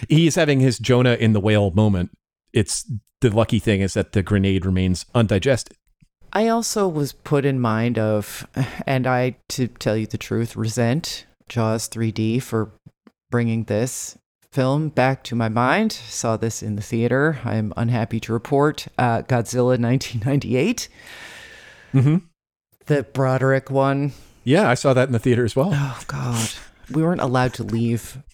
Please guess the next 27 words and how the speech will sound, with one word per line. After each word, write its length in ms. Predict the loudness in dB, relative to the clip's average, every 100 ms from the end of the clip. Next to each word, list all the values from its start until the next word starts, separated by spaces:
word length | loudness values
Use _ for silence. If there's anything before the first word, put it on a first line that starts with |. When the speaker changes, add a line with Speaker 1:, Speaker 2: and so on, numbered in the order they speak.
| _
Speaker 2:
our, 280 | -6 -2 -2
uh, 180 | -2 -2
my 160 | 0 -2
then 260 | 0 0 0
apartment 560 | 0 -2 0 -2 0
building 400 | 0 2 0 0
because 460 | -2 0 0 0 -2
Godzilla 520 | -2 -2 -2 0 0
was 340 | 0 -2 -2
in 260 | -6 -2 -2
a 260 | 0 -2 -6 _ _
C 220 | -6 -4
G 160 | -2 -2
I 120 | -2
sequence 540 | -4 -6 -4 -2 -2 -2
stepping 720 | -6 -4 -2 -2 0 -2 -2 -4
on 460 | -2 -2 -2 -4 -6 _ -4
an 100 | -2
entire 460 | -2 -2 -2 -2 -4
complex, 840 | -4 -4 -2 -2 -2 -2 -6 -8 -10
like, 120 | -12 -12 -20 _ _ -18 -12 -4
next 240 | -4 -4
door 420 | -6 -2 -2 -2 -6 _ -10
to 180 | 0
our 120 | 2 2
building. 580 | 0 2 4 2 2
Speaker 1:
Mm-hmm. 260 | 2 2 0